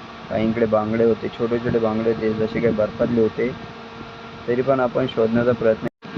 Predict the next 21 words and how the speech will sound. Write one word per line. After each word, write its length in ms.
इथं 200
बघू 220
शकता, 300
या 280
जिंगड्या 380
आम्ही 160
आलो 300
आणि 540
या 240
जिंगड्या 380
आम्ही 680
बघितले 440
तर 180
कुपा 340
होते, 640
प्लस, 380
अ, 520
पापलेट 380
होते, 540
रावस 440
होते, 460